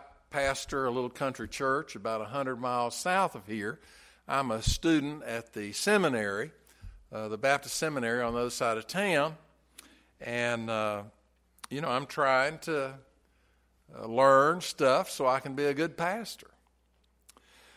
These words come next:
Well, the man, all of a sudden, forcefully, emphatically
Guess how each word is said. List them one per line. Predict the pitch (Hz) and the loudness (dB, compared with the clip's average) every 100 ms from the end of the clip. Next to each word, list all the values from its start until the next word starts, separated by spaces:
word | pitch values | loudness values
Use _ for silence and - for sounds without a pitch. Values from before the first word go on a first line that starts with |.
| _ | _
Well, | 156 160 214 208 131 | 8 10 8 6 0
the | 160 | 0
man, | 160 226 277 247 123 113 165 160 | 2 2 4 2 0 -2 -8 -14
all | 143 139 | -4 -2
of | 143 | -2
a | 135 | -4
sudden, | - 123 120 147 | -2 -2 -2 -4
forcefully, | - - 202 208 190 - 139 123 113 120 143 139 | -10 0 4 6 4 -4 -2 0 0 -2 -6 -4
emphatically | 123 123 - 180 196 190 127 - 101 90 90 | -4 -4 -6 0 4 4 2 0 -4 -6 -6